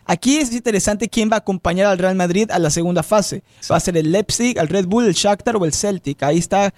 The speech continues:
Speaker 1: entre el Shakhtar y el,
Speaker 2: Para
Speaker 1: y el
Speaker 2: mí,
Speaker 1: Red Bull, ¿no crees?
Speaker 2: para mí va a ser Real Madrid, Celtic.
Speaker 1: Interesa-, eh, Celtic,
Speaker 2: Sí.
Speaker 1: ¿en verdad?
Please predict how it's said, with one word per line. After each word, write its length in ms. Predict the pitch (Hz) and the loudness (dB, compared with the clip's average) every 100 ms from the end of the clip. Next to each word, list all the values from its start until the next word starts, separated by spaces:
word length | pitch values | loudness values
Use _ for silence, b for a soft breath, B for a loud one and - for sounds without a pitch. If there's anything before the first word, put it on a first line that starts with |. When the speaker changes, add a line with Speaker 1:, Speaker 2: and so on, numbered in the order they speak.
| B B | B B
Speaker 1:
entre 200 | 170 170 | -4 0
el 60 | 156 | 0
Shakhtar 500 | 196 196 - 240 214 | 2 0 2 2 2
y 120 | 175 | 2
el, 400 | 160 147 143 139 - _ - | 2 2 -2 -4 -8 _ 0
Speaker 2:
Para 280 | 127 127 156 | 2 4 4
Speaker 1:
y 40 | |
el 100 | 170 | 4
Speaker 2:
mí, 40 | 208 | 2
Speaker 1:
Red 120 | 190 | 2
Bull, 200 | 208 170 | 0 0
¿no 120 | 151 | -2
crees? 300 | 180 247 262 | -2 -4 -2
Speaker 2:
para 240 | 127 127 | 0 0
mí 140 | 139 165 | 0 0
va 80 | 180 | 0
a 20 | |
ser 200 | - 151 | 0 0
Real 180 | 151 147 | 0 0
Madrid, 280 | 139 135 - | -2 -4 -6
Celtic. 340 | 120 107 - _ _ - | -8 -8 -14 _ _ 0
Speaker 1:
Interesa-, 520 | 165 156 156 151 - | 0 2 0 0 0
eh, 140 | 196 196 | 0 2
Celtic, 360 | 285 - 180 - | 2 0 -6 -8
Speaker 2:
Sí. 180 | - 117 | -12 -4
Speaker 1:
¿en 120 | 208 | 2
verdad? 380 | 196 226 311 196 | 2 2 0 -2